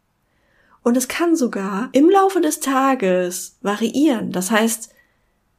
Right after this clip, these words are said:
morgens früh, das hatte ich zumindest bei mir immer beobachtet, morgens früh brauche ich mehr Kohlenhydrate, weil der Körper wird wach,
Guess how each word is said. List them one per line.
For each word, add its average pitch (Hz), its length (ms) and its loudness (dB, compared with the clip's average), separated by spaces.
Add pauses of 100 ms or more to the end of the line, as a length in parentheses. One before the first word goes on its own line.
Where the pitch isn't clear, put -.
morgens 311 420 2
früh, 202 560 -2 (640)
das - 160 -6
hatte 247 200 -2
ich 226 80 -6
zumindest 214 520 -4
bei 202 120 -2
mir 269 320 2
immer 196 180 -2
beobachtet, 175 840 -6 (580)
morgens 202 420 -4
früh 269 480 2 (220)
brauche 175 460 -4
ich - 320 -8
mehr 190 320 -4
Kohlenhydrate, 196 1200 -2 (480)
weil 220 180 -2
der 220 120 0
Körper 262 420 -2
wird 180 220 -4
wach, 349 340 2